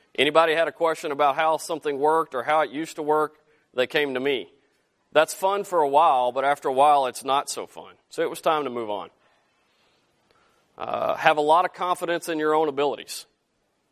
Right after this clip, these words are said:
knowing that you can do things without a safety net of the rest of a company around you. And looking out at the energy industry, it was the right time for me.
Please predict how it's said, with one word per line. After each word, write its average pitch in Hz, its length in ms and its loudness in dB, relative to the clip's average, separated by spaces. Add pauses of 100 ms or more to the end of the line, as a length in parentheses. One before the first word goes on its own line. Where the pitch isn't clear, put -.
(140)
knowing 147 440 0
that 127 220 -6
you 180 80 -6
can 151 220 -4
do 151 160 0
things 151 360 -2
without 135 300 2
a 135 40 -6
safety 139 420 -6
net 135 400 0
of 117 300 0
the 123 80 -4
rest 123 280 -2
of 120 80 -12
a 117 60 -10
company 120 400 -6
around 104 400 -4
you. - 80 -18 (1300)
And 120 400 -4 (540)
looking 156 440 2
out 165 240 4
at 151 120 -8
the 147 400 -6
energy 160 380 -4
industry, 160 640 -2
it 151 100 -2
was 143 140 -2
the 139 100 -2
right 143 300 4
time 147 300 -6
for 120 120 -10
me. 117 300 -4